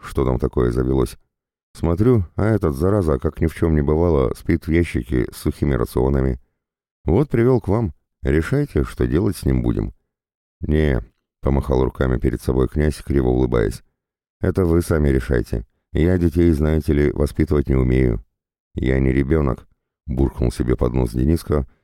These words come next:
Правда, у него хватило ума сделать это тихо, но его все равно услышали. «И что же ты, не ребенок, в ящике-то забыл?» — засмеявшись, спросила подошедшая к ним одноглазая Бажова.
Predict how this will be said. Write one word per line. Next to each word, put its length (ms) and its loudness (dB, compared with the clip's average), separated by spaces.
Правда, 280 0
у 80 4
него 240 4
хватило 420 0
ума 280 2
сделать 380 0
это 140 -2
тихо, 440 0
но 140 0
его 360 4
все 200 -4
равно 280 2
услышали. 480 -4
«И 160 2
что 260 0
же 160 2
ты, 360 2
не 140 2
ребенок, 520 0
в 100 -2
ящике-то 560 0
забыл?» — 400 0
засмеявшись, 600 0
спросила 400 -2
подошедшая 640 0
к 100 -8
ним 260 2
одноглазая 600 0
Бажова. 440 0